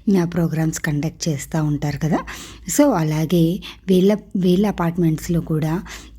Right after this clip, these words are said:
చాలా ప్రోగ్రామ్స్ అయితే కండక్ట్ చేస్తూ ఉన్నారు. ఇలా లైటింగ్ అది కూడా సెట్ చేసి ఉన్నదన్నమాట. ఇక్కడ కింద పిల్లలైతే పార్కులో ఆడుతూ ఉన్నారు.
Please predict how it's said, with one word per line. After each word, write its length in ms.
చాలా 220
ప్రోగ్రామ్స్ 560
అయితే 200
కండక్ట్ 480
చేస్తూ 320
ఉన్నారు. 340
ఇలా 280
లైటింగ్ 500
అది 140
కూడా 220
సెట్ 420
చేసి 200
ఉన్నదన్నమాట. 800
ఇక్కడ 180
కింద 260
పిల్లలైతే 560
పార్కులో 540
ఆడుతూ 400
ఉన్నారు. 580